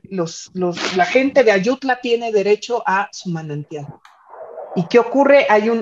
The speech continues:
un, a mí me parece, y lo digo aquí de frente, un, un, algo muy tibio, una respuesta muy tibia, Ernesto, cuando fuiste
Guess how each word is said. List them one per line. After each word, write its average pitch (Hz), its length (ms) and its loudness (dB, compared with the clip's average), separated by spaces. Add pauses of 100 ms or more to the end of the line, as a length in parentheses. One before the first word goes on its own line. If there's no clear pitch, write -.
un, 208 440 0
a 175 80 -2
mí 208 160 0
me 226 80 0
parece, 220 480 0
y 240 100 -4
lo 175 100 0
digo 196 220 2
aquí 190 220 -6
de 190 100 -2
frente, 202 360 -4
un, 185 280 -4
un, 185 240 -4 (240)
algo 202 240 6
muy 220 240 2
tibio, 247 320 -2
una 233 140 -4
respuesta 208 480 -4
muy 202 240 2
tibia, 220 280 2
Ernesto, 202 380 -4
cuando 175 240 -2
fuiste 196 500 -4